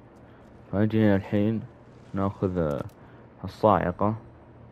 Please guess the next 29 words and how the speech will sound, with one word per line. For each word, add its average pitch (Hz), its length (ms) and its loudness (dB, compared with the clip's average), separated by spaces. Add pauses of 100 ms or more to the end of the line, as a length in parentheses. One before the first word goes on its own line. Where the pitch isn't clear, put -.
(260)
زي - 80 -20
ما 80 80 -8
تشوفون 80 320 -10
هذه - 100 -12
الصاعقة. 90 600 -6 (1500)
ونبي 98 400 -2
نقفل 113 260 -2
بس 101 180 0
ف-، - 180 -4
يا 104 260 0
شيخ، 87 580 -6 (100)
نبي 104 120 -4
نقفل 107 280 -2
فخ 107 300 -6
هنا 98 160 0
بس. 95 340 0 (460)
خلاص 95 200 -2
ننتهي 101 240 -2
من 87 160 0
ال-، 73 640 -6 (500)
ننتهي 110 300 0
من 101 100 4
المنطقة 101 460 0
ذي، 92 140 4
بس 90 260 -4
بنقاتل 95 400 2
ناس 95 220 2
الحين 95 320 -2
غثيثين. 95 500 0